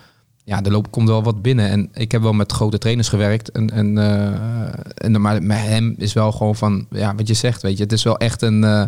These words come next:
ja, bijzonder karakter. En, eh, ja, toen, eh, dat hebben ze, hebben ze toen, eh, ja, heeft hij gepraat, eh, zeg maar een speech gehouden of als, eh, nou, niet eens een speech, maar gewoon, gewoon, eh,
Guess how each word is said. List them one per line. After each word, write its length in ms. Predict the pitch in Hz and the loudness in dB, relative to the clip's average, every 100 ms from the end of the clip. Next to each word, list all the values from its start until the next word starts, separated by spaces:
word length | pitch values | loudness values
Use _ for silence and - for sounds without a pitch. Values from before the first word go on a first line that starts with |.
| - - _ _ - | -4 -14 _ _ -2
ja, 200 | 113 101 | 0 2
bijzonder 560 | 110 131 131 120 107 | 0 2 2 4 2
karakter. 440 | 107 110 123 - 185 117 _ _ _ _ | 2 0 0 -2 -4 -6 _ _ _ _
En, 340 | - 110 110 107 | -2 2 4 4
eh, 300 | 107 107 104 104 _ _ _ | 4 4 2 -2 _ _ _
ja, 300 | - 113 104 - _ _ _ | -6 -4 -4 -8 _ _ _
toen, 300 | 120 120 107 | 0 2 2
eh, 500 | 104 104 107 107 107 98 | 4 2 2 0 -2 -2
dat 160 | 117 | 0
hebben 200 | 123 123 | 2 2
ze, 220 | 117 117 113 - - - - | 4 2 0 -6 -20 -20 -4
hebben 220 | 123 123 | 0 2
ze 120 | 117 | 2
toen, 160 | 127 120 | 2 2
eh, 60 | 117 117 113 117 | 4 4 4 4
ja, 140 | 135 120 | 2 0
heeft 200 | 98 - | -2 -2
hij 80 | 123 | 0
gepraat, 460 | 110 123 127 120 | 0 0 0 0
eh, 120 | - 104 | -2 -4
zeg 200 | - 120 | 0 2
maar 160 | 110 | 4
een 80 | 107 | 2
speech 300 | 104 131 127 | 0 -2 -2
gehouden 340 | 123 117 113 117 | 0 2 4 2
of 140 | 107 | 2
als, 220 | 110 110 | 0 0
eh, 120 | - - - 87 92 - - | -2 -6 -6 -6 -6 -6 -4
nou, 160 | 104 | 0
niet 120 | 107 | 2
eens 120 | 135 117 | 2 2
een 60 | |
speech, 280 | - 127 110 | 0 0 0
maar 120 | 113 | 0
gewoon, 320 | 104 117 113 | 2 2 2
gewoon, 260 | - 117 | 2 2
eh, 60 | 113 | 2